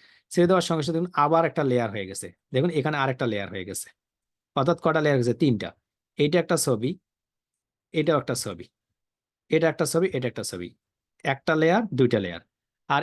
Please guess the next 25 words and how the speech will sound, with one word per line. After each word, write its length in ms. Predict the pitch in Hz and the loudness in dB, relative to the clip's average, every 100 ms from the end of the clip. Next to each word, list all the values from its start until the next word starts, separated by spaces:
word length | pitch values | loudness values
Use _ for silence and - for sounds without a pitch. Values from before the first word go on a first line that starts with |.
| - | 2
এইটা 260 | 175 185 190 | 2 4 2
হচ্ছে 140 | 185 | 2
একটা 180 | 180 160 | 0 0
ব্যাকগ্রাউন্ড 460 | 120 113 110 104 92 | 0 -2 -2 -6 -8
লেয়ার। 180 | 85 - _ _ _ _ _ | -12 -18 _ _ _ _ _
তা 80 | 151 | -2
আমরা 320 | 135 147 208 | 2 4 4
যেটা 200 | 202 196 | 4 2
করব, 340 | 170 135 113 113 | 2 0 -2 0
Photoshop-এ 540 | 156 156 185 190 175 165 | 2 2 2 0 -2 -2
কিংবা 260 | 170 160 160 139 | -4 -4 -4 -2
Adobe 240 | 143 156 156 | -2 -4 -4
Illustrator-এ 600 | 143 135 127 110 92 120 _ _ _ _ _ - | -4 -6 -8 -10 -10 -14 _ _ _ _ _ -2
যেখানেই 380 | 123 160 220 196 | 0 4 4 6
যাই 140 | 165 | 4
না 100 | 135 | 2
কেন, 280 | 107 104 120 - _ _ | 0 -4 -8 -14 _ _
পিএস 380 | 185 175 170 - | 6 6 6 2
কিংবা 260 | - 151 147 | -2 -2 0
এআই, 320 | 139 101 92 | 0 0 -4
যে 220 | 107 185 | 2 2
সফটওয়্যারে 340 | 180 180 175 | 4 4 4
যাই 160 | 156 131 | 4 2
না 100 | 113 | -2
কেন, 160 | 101 | -6